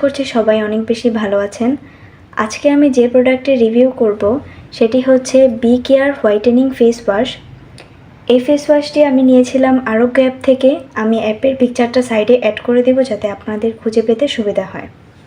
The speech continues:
এটি একটি টিউবে আসে এবং এটার কোয়ান্টিটি হচ্ছে হান্ড্রেড এমএল। এই ফেস ওয়াশটির মেইন ইনগ্রেডিয়েন্টস হচ্ছে মিল্ক। এটা ক্লেম করে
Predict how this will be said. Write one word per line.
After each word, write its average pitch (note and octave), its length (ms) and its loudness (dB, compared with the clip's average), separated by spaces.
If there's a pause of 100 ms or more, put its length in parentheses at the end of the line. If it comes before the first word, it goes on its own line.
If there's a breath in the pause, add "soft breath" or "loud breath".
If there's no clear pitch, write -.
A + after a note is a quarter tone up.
(720 soft breath)
এটি A#3 140 0 (100)
একটি C4+ 180 -2 (120)
টিউবে C4 360 4 (200)
আসে A3 240 -2 (580 loud breath)
এবং A3+ 140 2 (160)
এটার A3+ 200 2 (100)
কোয়ান্টিটি A#3 420 2 (100)
হচ্ছে A3+ 280 0 (180)
হান্ড্রেড G#3 400 2
এমএল। F3+ 220 -6 (2000)
এই B3 140 4
ফেস C#4+ 240 2
ওয়াশটির D4 340 2 (120)
মেইন A#3 200 6 (100)
ইনগ্রেডিয়েন্টস C#4 540 2
হচ্ছে B3+ 220 0 (160)
মিল্ক। B3 280 2 (640 loud breath)
এটা C4 160 0 (140)
ক্লেম C4+ 220 4 (160)
করে G#3 220 4